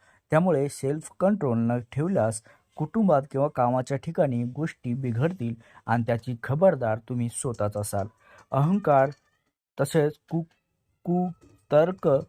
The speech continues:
किंवा कटू भाषा यामुळे यापासून कठोरपणे दूर राहणे आवश्यक आहे. कार्यस्थळी तुमच्या उच्च अधिकारी असो किंवा नेत्याशी वादविवाद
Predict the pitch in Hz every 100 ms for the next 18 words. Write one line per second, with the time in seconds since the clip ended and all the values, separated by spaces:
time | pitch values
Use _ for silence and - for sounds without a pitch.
0 | _ 147 160 - 143 143 202 143 139 120
1 | 113 123 135 143 117 139 - - - 131
2 | 151 170 147 - 147 - - _ - 147
3 | - 202 196 156 131 135 131 160 160 117
4 | 131 123 110 104 120 110 104 117 - _
5 | _ - 113 107 110 - 117 117 117 117
6 | 110 127 - 135 117 120 135 175 196 165
7 | 135 139 - 131 127 123 117 127 123 131
8 | 127 120 117 135 151